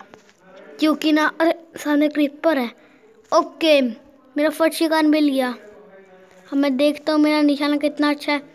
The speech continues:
निशाना नहीं लगा तो नू मत बोलना। ओके, मार तो, क्रीपर पेड़ के पीछे छुप गया भाई। देखो guys,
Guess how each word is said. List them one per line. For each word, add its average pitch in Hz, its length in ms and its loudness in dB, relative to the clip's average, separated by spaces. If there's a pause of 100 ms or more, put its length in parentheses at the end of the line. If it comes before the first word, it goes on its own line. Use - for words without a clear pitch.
(680)
निशाना 330 400 2
नहीं 330 140 4
लगा 320 180 2
तो 330 140 2
नू 311 300 2
मत 302 180 0
बोलना। 254 460 -2 (880)
ओके, 277 340 -4
मार 277 320 -2
तो, 269 160 -12 (380)
क्रीपर 359 280 0
पेड़ 480 260 2
के 494 100 4
पीछे 494 240 2
छुप 453 160 0
गया 359 140 2
भाई। 330 320 2 (420)
देखो 330 240 2
guys, 269 340 -2